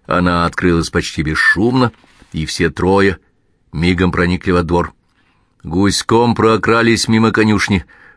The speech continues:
Внутри сторожка всхрапнула лошадь. Вот, наконец, и дом. Согнувшись в три погибели, чтобы их не заметили из окон первого этажа,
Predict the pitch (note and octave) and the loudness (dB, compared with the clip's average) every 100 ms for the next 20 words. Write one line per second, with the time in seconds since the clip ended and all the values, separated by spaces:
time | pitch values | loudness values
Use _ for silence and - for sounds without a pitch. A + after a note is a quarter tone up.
0 | _ F2 F2 F#2 F2 - F2+ F#2 F#2+ - | _ -2 0 0 -2 0 0 2 0 -2
1 | F#2 - F2+ F#2 F2 F2 E2+ - - - | -4 -4 -4 0 0 2 2 0 -4 -10
2 | - _ _ _ _ _ _ F2 - - | -14 _ _ _ _ _ _ -2 -2 -6
3 | - _ _ _ _ - D#2+ - D#2+ F#2 | -18 _ _ _ _ -8 -6 -2 0 0
4 | B2+ - - D2 C#2+ F2 F#2+ - _ _ | 0 -4 -4 -4 0 0 0 -6 _ _
5 | _ _ _ _ _ - E2 F2 F#2 C#3+ | _ _ _ _ _ -8 -4 0 2 0
6 | D3+ - D3+ - - A2+ C#3 C3+ B2 B2 | 0 0 0 -2 -6 0 0 2 0 2
7 | C3+ C3+ C3 - B2 B2+ A#2+ B2+ B2 A#2+ | 2 2 2 0 0 0 0 -2 0 2
8 | B2+ C3+ A#2+ B2+ A2+ C3+ C3 B2+ B2+ B2+ | 2 0 0 0 0 0 0 0 2 2
9 | B2 A#2+ A#2+ G#2 B2 | 2 2 0 2 0